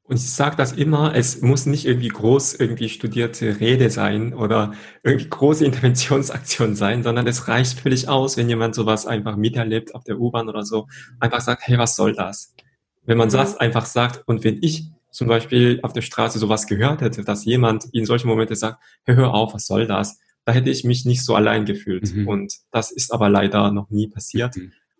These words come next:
Speaker 1: Und das wünsche ich mir, dass die Leute einfach da was sagen. Also
Speaker 3: Mhm.
Speaker 1: ich glaub, wenn man einfach schweigt, da gibt man ungewollt auch mehr Raum für solche blöde, ähm,
Speaker 3: Mhm.
Speaker 2: Mhm.
Speaker 1: blöde Anmacherei. Und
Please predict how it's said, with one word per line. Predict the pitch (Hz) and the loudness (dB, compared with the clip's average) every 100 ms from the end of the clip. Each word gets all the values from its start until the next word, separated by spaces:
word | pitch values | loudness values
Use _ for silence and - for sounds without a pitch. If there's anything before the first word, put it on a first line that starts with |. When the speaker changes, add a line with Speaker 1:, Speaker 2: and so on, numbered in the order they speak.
| _ | _
Speaker 1:
Und | 101 98 | -2 0
das | 104 - | -2 2
wünsche | 104 104 | 2 2
ich | 101 | -4
mir, | - 101 - | -8 -16 -14
dass | 101 - | -14 -10
die | - 98 | -4 2
Leute | 98 104 104 | 4 4 2
einfach | 101 104 101 _ | 0 0 -4 _
da | 107 | 0
was | 104 104 | 2 0
sagen. | - 92 101 104 | -2 -4 -6 -8
Also | - 113 98 - | -10 -6 -8 -8
Speaker 3:
Mhm. | 90 - 101 | -14 -12 -12
Speaker 1:
ich | 104 | -6
glaub, | - 117 92 - | 0 0 0 -6
wenn | - 117 | 2 4
man | 143 120 | 4 2
einfach | 107 110 | 0 -4
schweigt, | - - 110 104 107 - _ _ _ _ | -6 -2 0 2 0 -6 _ _ _ _
da | - 104 | -2 0
gibt | 104 127 | 2 0
man | 117 104 107 104 - | 2 2 2 -2 0
ungewollt | 120 147 135 104 104 104 | 2 4 4 4 2 2
auch | 110 104 - | -2 -4 -2
mehr | 104 113 110 | 2 2 2
Raum | 98 101 104 | 2 4 4
für | 107 - 104 | 0 0 0
solche | 101 101 95 101 | 2 0 0 -2
blöde, | 95 - 98 95 95 95 98 | -2 0 0 2 0 0 -2
ähm, | 101 92 92 90 - _ _ - | -2 -2 -4 -6 -12 _ _ -10
Speaker 3:
Mhm. | |
Speaker 2:
Mhm. | 190 175 180 | -6 -6 2
Speaker 1:
blöde | 101 | 4
Anmacherei. | 101 101 90 101 92 92 104 | 4 2 2 -2 -2 -6 -8
Und | 104 95 - | -8 -8 -8